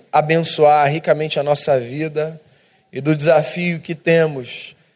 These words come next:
de vivermos a mais bela das vidas que pudermos, em honra ao teu amor derramado na cruz e revelado na cruz por cada um de nós. Peço que a tua palavra, então, nos abençoe.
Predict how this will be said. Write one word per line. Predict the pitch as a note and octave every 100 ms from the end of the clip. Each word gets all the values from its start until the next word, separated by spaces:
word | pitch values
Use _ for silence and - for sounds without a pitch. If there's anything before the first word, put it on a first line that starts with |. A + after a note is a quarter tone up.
| _ _
de | B2+ D#3+
vivermos | D#3+ C#3+ D#3+ E3+ D#3
a | D3+
mais | E3 F3
bela | C#3+ D#3+ E3 F3 D#3+
das | D#3 D3+
vidas | C3+ D#3+ D#3+
que | -
pudermos, | C#3+ D#3+ C3+ C3+ C#3 C3+ C#3 - _ _ -
em | D3+
honra | D#3+ E3 D#3+
ao | D3
teu | D#3 C#3+
amor | C#3 D3 D3
derramado | C#3+ C#3+ C3+ C#3
na | C3+ C3+
cruz | - D3 D3 C3
e |
revelado | D3+ D3 C#3+ C#3+
na | C#3
cruz | C3+ C#3+ C#3+
por | C#3+ C3+
cada | C#3+ C#3+
um | C#3
de | C3+
nós. | A#2 A2 A2+ - _ - - _
Peço | - D#3 -
que |
a | E3
tua | D#3
palavra, | D3 D3+ D3 C#3+
então, | D3+ D3+
nos | D3
abençoe. | D3 D3 C#3+ - C#3+ C#3+ C3+